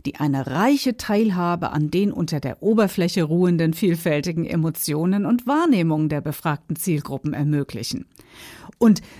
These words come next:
weißt du, dieses nette Bildchen in Ergänzung hilft, beziehungsweise ist schon ein Fortschritt,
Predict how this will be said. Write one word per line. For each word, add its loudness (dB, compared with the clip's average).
weißt 2
du, 4
dieses 2
nette 4
Bildchen 2
in 2
Ergänzung 2
hilft, 4
beziehungsweise 0
ist -2
schon 0
ein -2
Fortschritt, 0